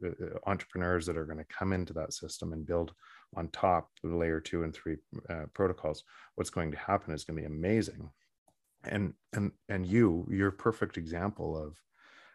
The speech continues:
of seeing that system early, creating value for others. And that value that you're creating for others has created your value. And, and, and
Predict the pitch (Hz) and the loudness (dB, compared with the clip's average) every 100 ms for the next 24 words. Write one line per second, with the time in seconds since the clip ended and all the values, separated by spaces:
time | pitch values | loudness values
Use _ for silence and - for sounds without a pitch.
0 | - 98 85 - - 107 113 104 98 - | -6 -2 0 0 4 6 6 6 4 2
1 | 101 92 - 87 90 90 78 104 - _ | -2 0 -2 2 4 4 2 -2 -6 _
2 | _ _ _ _ _ _ _ _ - _ | _ _ _ _ _ _ _ _ -20 _
3 | _ - 98 95 98 92 90 _ _ - | _ -2 2 4 4 2 -2 _ _ -2
4 | 87 90 98 92 85 98 107 - 87 90 | 6 8 8 8 4 0 -4 -4 2 4
5 | 92 73 95 123 - - _ _ _ _ | 4 0 -6 -8 -12 -16 _ _ _ _
6 | - - - - _ _ 92 90 92 95 | -20 -20 -20 -20 _ _ -2 2 2 6
7 | 101 98 95 90 87 90 - 95 90 82 | 8 10 8 4 2 -2 2 4 4 4
8 | 87 87 92 85 85 82 - 85 82 78 | 4 6 8 6 2 -4 0 0 0 0
9 | 85 95 80 71 73 113 - _ _ _ | 2 2 0 -4 -6 -8 -10 _ _ _
10 | _ _ - - - _ - 104 98 - | _ _ -20 -20 -20 _ -2 0 0 -2
11 | _ _ 95 95 - - 101 | _ _ -2 -2 -4 -4 -2